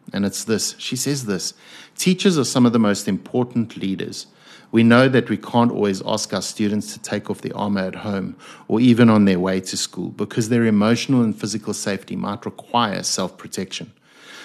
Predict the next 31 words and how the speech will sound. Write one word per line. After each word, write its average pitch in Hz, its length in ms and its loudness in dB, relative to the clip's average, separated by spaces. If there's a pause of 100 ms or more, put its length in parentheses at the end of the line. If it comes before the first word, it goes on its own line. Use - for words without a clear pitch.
But 135 140 2
what 160 180 2
we 170 80 2
can 151 380 4
do 98 300 2
and 101 140 0
what 107 180 2
we 110 100 2
are 107 140 2
ethically 120 400 -4
called 165 400 2
to 117 100 -6
do 92 160 -4
as 90 180 -4
teachers - 480 -8 (380)
is 139 160 -4
to - 80 -2
create - 320 4
a 185 80 4
space 92 400 -2
in 127 160 0
our 139 140 4
schools 92 420 -4
and 123 240 -2
classrooms 90 500 -6
where 101 180 -4
all 131 260 2
students 110 480 -2
can 98 200 -4
walk 95 300 0
in 90 260 -6